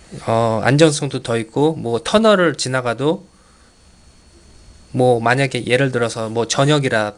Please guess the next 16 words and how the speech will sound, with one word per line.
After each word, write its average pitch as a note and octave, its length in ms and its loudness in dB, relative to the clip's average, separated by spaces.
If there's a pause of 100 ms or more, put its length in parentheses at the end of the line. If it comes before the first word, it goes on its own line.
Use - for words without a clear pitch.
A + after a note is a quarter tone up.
(320)
그러면 C3+ 300 0
뭐 A#2+ 160 2
저녁에 C#3 360 0
헤드라이트 D#3+ 600 2
시야가 A2+ 460 0
잘 - 200 0
안 A2 160 -6
좋다. A#2+ 460 -6 (640)
시야가 - 380 4
잘 D#3 200 0
안 B2 140 -6
좋-, C#3+ 360 -2
안, C3 300 -2
안 B2 160 -2
좋더라도 C3+ 480 0
이건 B2+ 300 -2